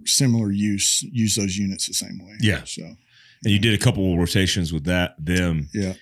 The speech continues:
Speaker 2: and then you went over to A one five?
Speaker 1: Well, I got to A one five after I was an instructor down at our, um, at our sodic at fifth group. So I did that for three years, um, and that's where I really, like, took from the operational side and kinda started getting into the technical side of,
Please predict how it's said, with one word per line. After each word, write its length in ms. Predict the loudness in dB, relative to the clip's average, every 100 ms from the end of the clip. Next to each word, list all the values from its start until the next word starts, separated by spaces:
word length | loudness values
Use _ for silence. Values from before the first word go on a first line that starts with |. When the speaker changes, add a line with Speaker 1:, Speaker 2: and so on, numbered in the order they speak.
| _
Speaker 2:
and 100 | -2
then 80 | 0
you 80 | 2
went 140 | 2
over 120 | 0 -2
to 100 | -2
A 80 | -2
one 180 | -2
five? 400 | -2 -2 -2 -4 -10 -8 0
Speaker 1:
Well, 140 | 0
I 120 | 2
got 200 | 0 0 0
to 80 |
A 120 | 0 0
one 160 | 0
five 380 | 0 0 0 -2
after 240 | -4 -4
I 40 | -4
was 120 | -2
an 80 | -2
instructor 640 | 0 0 0 0 -2 -4
down 200 | -4 -4
at 80 | -6
our, 280 | -6 -6 -8
um, 360 | -8 -10 -14 -20 _ _ -10
at 80 | -4
our 120 | -2
sodic 480 | 0 0 -4 -8 -16 -16
at 80 | -10
fifth 260 | -8 -6
group. 280 | -8 -12 -10
So 100 | -6
I 40 | -4
did 140 | -2
that 200 | -2 -4
for 80 | -6
three 220 | -2 0
years, 560 | 0 0 -2 -2 -2 -4 -8
um, 200 | -8 -2
and 60 | 0
that's 160 | 2 2
where 120 | 2
I 40 |
really, 400 | 2 2 0 -2 -10 -20 -20 -20 -20 _ -6
like, 260 | -4 -4
took 340 | 0 2 0 -4 -14 _ _ _ _ _ _ -2
from 160 | 2
the 120 | 4 4
operational 520 | 4 2 2 2 2
side 340 | 0 0 0
and 100 | 0
kinda 180 | 0 0
started 300 | 0 0 0
getting 240 | 0 0 0
into 140 | -2
the 40 |
technical 420 | -2 -4 -6 -8 -4
side 300 | -2 -2 -4
of, 220 | -8